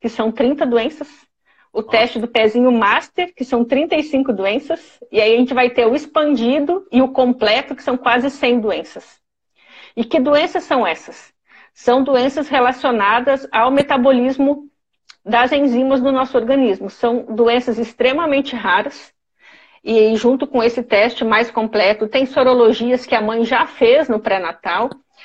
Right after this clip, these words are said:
Speaker 1: Então, se a mãe tá com as sorologias em dia, não tem uma necessidade de fazer um teste completo, por exemplo, com cem doenças. O teste ampliado já é suficiente bom,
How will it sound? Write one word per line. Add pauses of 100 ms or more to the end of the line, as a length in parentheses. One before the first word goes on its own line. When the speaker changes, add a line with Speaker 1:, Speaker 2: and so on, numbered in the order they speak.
(160)
Speaker 1:
Então,
se
a
mãe
tá
com
as (140)
sorologias
em
dia,
não
tem
uma
necessidade
de
fazer (240)
um
teste
completo,
por
exemplo,
com
cem
doenças. (580)
O
teste
ampliado (640)
já
é
suficiente (180)
bom,